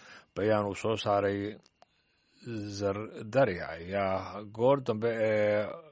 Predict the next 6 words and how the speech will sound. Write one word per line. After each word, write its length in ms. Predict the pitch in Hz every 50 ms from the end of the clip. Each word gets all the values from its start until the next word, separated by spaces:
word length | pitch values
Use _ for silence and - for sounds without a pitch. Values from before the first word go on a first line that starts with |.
| _ _ _ _ _ _ -
shalayto 540 | - - - 151 135 120 107 - - 117 120
waxa 260 | 120 - - 113 107 101 104 104 107 104 98 - - _ _ _ _ _ _ _ -
uu 560 | 123 120 110 110 113 113 113 113 113 123 170 147 _ _ _ -
soo 320 | - - - 120 131 143
baxayaa 480 | 147 151 135 - 98 92 92 95 92 92
kadib 400 | - - 131 117 113 113 107 104